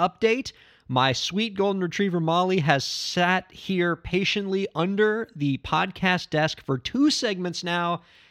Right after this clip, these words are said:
has not made any noise, has not had to, you know, relieve herself anywhere. She's been perfectly calm and awesome and is actually warming my feet right now. Her beautiful golden retriever fur is keeping my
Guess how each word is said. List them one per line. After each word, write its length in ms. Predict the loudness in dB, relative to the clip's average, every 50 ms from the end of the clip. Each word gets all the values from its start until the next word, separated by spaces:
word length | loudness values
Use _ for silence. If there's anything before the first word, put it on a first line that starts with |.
| _ -10
has 220 | -8 -8 -6 -4
not 220 | -4 -4 -4 -4
made 180 | -4 -4 -4 -4
any 200 | -4 -6 -6 -4
noise, 640 | -4 -2 -2 0 0 0 0 2 2 0 0 -2 -4
has 260 | -4 -2 -2 -2 -2
not 360 | -2 0 0 0 -2 -4 -6 -12
had 400 | -8 -4 -2 -2 -2 -2 -4 -6
to, 540 | -2 0 2 2 2 2 2 0 0 -2 -4 _ _ _ _ _ _ _ _ _ _
you 80 | -10 -6
know, 100 | -6 -6
relieve 480 | -4 -4 -2 0 0 0 0 0 -2
herself 520 | -2 -2 -2 -2 0 0 0 0 0 -2 -2
anywhere. 420 | -2 -2 0 0 0 2 2 2
She's 220 | 0 0 -2 -4 -4
been 180 | -6 -6 -8 -6
perfectly 540 | -2 -2 -2 -2 -2 -4 -6 -6 -6 -8
calm 520 | -8 -10 -8 -6 -4 -2 -2 -2 -2 -4 -4
and 120 | -6 -6 -10 _ -8
awesome 580 | -4 -2 -2 -2 -2 0 0 0 0 0 -2 -2
and 440 | -2 -2 -2 -2 -2 -2 -2 -2 -4 -6 -8 -18 -20 -20 _ _ _
is 120 | -4 -2 -2
actually 320 | -2 -2 -2 -2 -2 -2
warming 400 | 0 0 0 0 -2 -2 -4 -2
my 120 | -4 -4
feet 300 | -6 -6 -8 -10 -10 -8
right 220 | -8 -6 -6 -6 -6
now. 240 | -6 -8 -8 -6 -6
Her 200 | -4 -4 -4 -4
beautiful 680 | -8 -12 -16 -12 -8 -4 -2 -2 -2 -2 -2 -2 -2
golden 280 | 0 0 0 0 0 -2
retriever 500 | -4 -4 -4 -4 -4 -2 -2 -4 -4 -6 -8 -14 -20
fur 380 | -12 -4 0 0 2 2 0
is 140 | -2 -4 -6
keeping 360 | -6 -8 -4 -2 -2 -2 0
my 360 | 0 0 2 2 2 2 0